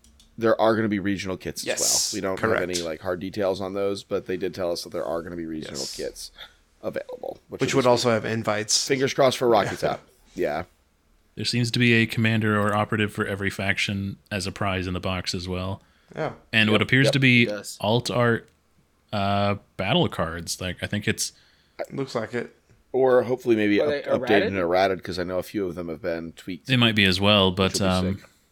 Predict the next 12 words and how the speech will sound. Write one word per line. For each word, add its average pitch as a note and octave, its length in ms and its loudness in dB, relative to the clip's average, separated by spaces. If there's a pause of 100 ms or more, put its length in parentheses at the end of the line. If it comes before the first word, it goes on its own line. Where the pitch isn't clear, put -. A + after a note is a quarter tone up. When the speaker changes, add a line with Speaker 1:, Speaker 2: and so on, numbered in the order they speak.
(480)
Speaker 3:
it A2+ 80 -4
looks, G#2+ 180 0 (120)
that's G2+ 160 0
a - 20 0
different G2 320 2
art F#2+ 180 0
for, F#2 300 4
uh, F2+ 260 4 (340)
hostile G2 360 2
Speaker 4:
Yeah, F#2 80 4
the F2 80 2
one F#2 40 6